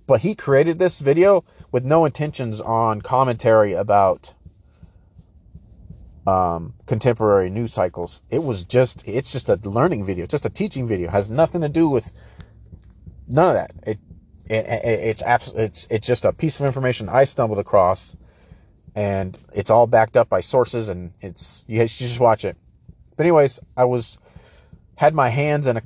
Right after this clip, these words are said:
couple of different bowls of ideas, things about inflation and our money printing and what usually happens after that. I, you know, I was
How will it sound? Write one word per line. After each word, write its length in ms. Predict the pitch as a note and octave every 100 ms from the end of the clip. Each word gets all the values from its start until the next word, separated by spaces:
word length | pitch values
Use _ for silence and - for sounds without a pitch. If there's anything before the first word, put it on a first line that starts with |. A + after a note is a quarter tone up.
| -
couple 260 | C3+ - A#2+
of 120 | A2
different 420 | C3 B2 A2+ G#2
bowls 400 | B2+ C3 A#2+ G#2
of 120 | G2
ideas, 840 | F#2 F#2+ A#2 B2+ G#2 F2+ - - -
things 260 | A2 G#2 G2+
about 240 | F#2+ F#2+
inflation 640 | F2+ - C#3 B2 B2+ A2+
and 140 | G#2+ F#2+
our 100 | F#2
money 280 | A2 C#3 A#2
printing 480 | - A#2+ - A2 G2
and 120 | G2
what 140 | G2
usually 420 | G2 G2+ G2+ F#2+
happens 360 | F2+ G2+ F#2 F#2+
after 260 | F#2 - F2+
that. 300 | A2 A#2+ -
I, 60 | F#2+ D#2+ G2
you 60 | F#2+
know, 180 | F#2 E2+
I 80 | G2
was 320 | F#2 F#2 -